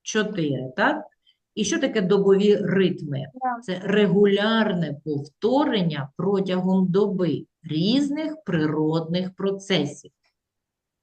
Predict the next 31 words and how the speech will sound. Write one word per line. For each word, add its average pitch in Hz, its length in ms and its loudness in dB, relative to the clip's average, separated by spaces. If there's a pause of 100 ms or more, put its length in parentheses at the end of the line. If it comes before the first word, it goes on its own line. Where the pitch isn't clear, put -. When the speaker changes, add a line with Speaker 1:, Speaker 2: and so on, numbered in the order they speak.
(300)
Speaker 1:
Як 262 260 -2
ви 359 80 -4
думаєте, 202 400 0
що - 300 -6
це 285 140 -8
таке 170 280 -6
добові 165 500 0
ритми? 139 440 -2
Що 302 200 -4
в - 20 0
нас 262 240 -6 (260)
кожного 160 840 0
разу 240 560 0 (100)
повторюється 180 1040 0
протягом 190 500 0
доби? 151 380 -2 (560)
Speaker 2:
Воно, 269 420 -2 (100)
воно 269 240 2
дається 262 600 -4 (340)
разним 233 460 -4
планетам 226 640 -6
крутитися 220 540 -8
і 226 160 -2
захищає 214 760 -4
їх. - 260 -10 (1300)
Speaker 1:
Так, 143 280 0
а 170 100 2
так, 180 200 -2
а 202 80 2
що 247 200 0
повторюється? 170 840 2